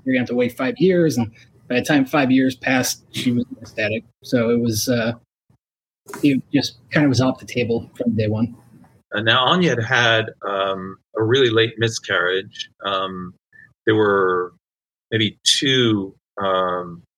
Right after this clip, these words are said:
Speaker 2: ended pregnancies, one of which was, was, was really late. And, and she frankly felt more trauma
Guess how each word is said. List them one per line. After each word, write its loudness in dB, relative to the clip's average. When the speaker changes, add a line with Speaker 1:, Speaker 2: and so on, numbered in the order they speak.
Speaker 2:
ended 0
pregnancies, -2
one -2
of -6
which -4
was, -4
was, -6
was -6
really 2
late. 0
And, -2
and -2
she 0
frankly 2
felt 0
more 4
trauma 0